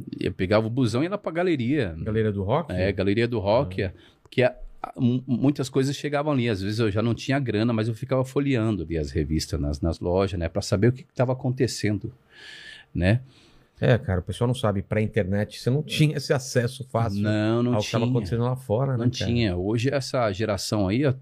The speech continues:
Speaker 1: tem tudo aí, ó, fala com todo mundo, fala com o mundo inteiro, tem acesso a tudo. Só não aprende, aprende hoje quem não quer.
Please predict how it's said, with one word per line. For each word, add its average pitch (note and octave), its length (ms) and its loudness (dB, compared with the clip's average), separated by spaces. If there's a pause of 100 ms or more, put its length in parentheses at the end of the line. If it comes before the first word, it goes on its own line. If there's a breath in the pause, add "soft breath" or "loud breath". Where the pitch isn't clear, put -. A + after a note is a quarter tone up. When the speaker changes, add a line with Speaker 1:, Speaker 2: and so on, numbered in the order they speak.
(140)
Speaker 1:
tem - 140 0
tudo D#3+ 400 -6
aí, D3 140 2
ó, C3 60 0
fala C3 320 2
com C3 140 0
todo C3 300 -2
mundo, A2+ 200 0
fala B2+ 180 2
com C3 120 -4
o - 20 0
mundo C3 240 0
inteiro, A#2 540 0
tem A2+ 140 0
acesso - 500 0
a G#2 40 0
tudo. B2 460 0 (440 loud breath)
Só - 120 -2
não A#2 80 2
aprende, A#2+ 540 0
aprende A2+ 420 0
hoje A#2 140 -2
quem B2+ 140 -2
não C#3+ 100 0
quer. A#2+ 360 0